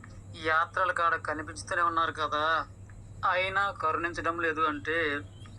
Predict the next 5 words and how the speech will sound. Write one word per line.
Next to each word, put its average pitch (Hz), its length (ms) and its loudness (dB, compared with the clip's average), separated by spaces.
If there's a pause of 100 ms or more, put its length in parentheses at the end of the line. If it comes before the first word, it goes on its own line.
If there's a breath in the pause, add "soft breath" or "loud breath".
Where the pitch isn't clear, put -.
(220)
సరిగ్గా 180 680 2
శాస్త్రోక్తంగా 160 1000 -2
భక్తిని 156 440 -6
పాటించడం 151 720 -4
లేదేమో. 147 680 -2